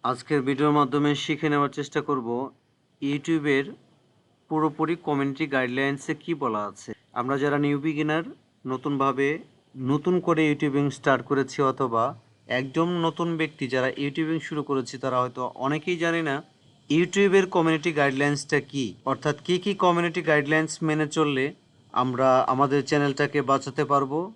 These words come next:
পাশাপাশি চ্যানেলটাকে গ্রো করতে পারবো। অর্থাৎ আমাদের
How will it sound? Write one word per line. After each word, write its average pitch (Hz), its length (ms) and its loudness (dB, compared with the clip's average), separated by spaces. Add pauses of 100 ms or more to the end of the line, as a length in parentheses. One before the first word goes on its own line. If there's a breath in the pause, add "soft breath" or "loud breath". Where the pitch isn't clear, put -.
(120)
পাশাপাশি 131 520 -2
চ্যানেলটাকে 143 640 -2
গ্রো 143 240 0
করতে 135 300 -2
পারবো। 107 320 -6
অর্থাৎ 127 300 -6
আমাদের 139 380 -2